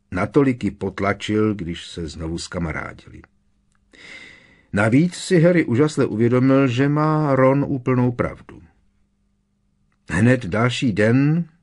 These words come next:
si mu řekla, jestli by s ní nešel na ples jedna kudrnatá dívka z třetího ročníku v Mrzimoru,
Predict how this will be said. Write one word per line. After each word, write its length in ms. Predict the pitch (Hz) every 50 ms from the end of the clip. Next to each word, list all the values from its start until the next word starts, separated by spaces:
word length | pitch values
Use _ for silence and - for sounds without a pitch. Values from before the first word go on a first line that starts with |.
| _ _ _ -
si 200 | - - - 95
mu 140 | 87 82 76
řekla, 360 | 95 101 101 - 123 120 113
jestli 360 | 98 90 - - 95 95 92
by 120 | 80 85
s 180 | 80 - - -
ní 300 | 87 87 92 95 92 90
nešel 400 | 85 87 82 - - 92 80 80
na 140 | 85 92 95
ples 340 | - - 120 120 117 - 98
jedna 300 | 95 95 90 98 92 85 - _
kudrnatá 640 | - 127 123 127 127 135 131 123 123 - 101 92 87
dívka 420 | 80 90 104 107 - - - 110 107
z 120 | - -
třetího 580 | - - - - 117 110 - - 147 123 92 80
ročníku 800 | 90 90 - - - 98 101 104 104 - 98 104 110 110 113 - _ _ _ _
v 140 | - - 78
Mrzimoru, 840 | 76 82 104 120 120 113 127 135 123 104 92 87 80 78 76 76 78